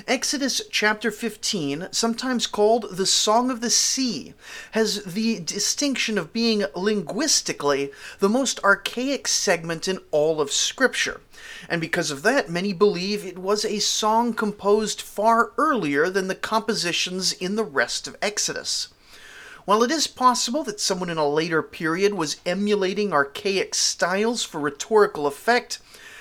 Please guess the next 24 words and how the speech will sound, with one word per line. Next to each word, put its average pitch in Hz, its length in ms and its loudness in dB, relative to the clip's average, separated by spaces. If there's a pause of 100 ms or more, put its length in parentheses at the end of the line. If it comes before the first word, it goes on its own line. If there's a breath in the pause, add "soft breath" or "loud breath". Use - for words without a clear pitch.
(180 loud breath)
it's 175 160 -2
also 294 320 4
quite 262 320 0
likely 208 400 2
that 170 200 -2
this 233 160 -2
song 208 540 4
really 240 400 -2
is 214 420 0
what 147 240 0
it 208 200 -2
is 208 180 0
presented 202 640 -2
as, 95 420 0 (500 loud breath)
a 185 80 0
song 247 640 0
from 214 220 0
at 214 140 -2
least 214 580 -2
the 208 80 6
period 170 580 -2
before 226 560 0
the 180 120 2
monarchy, 147 800 2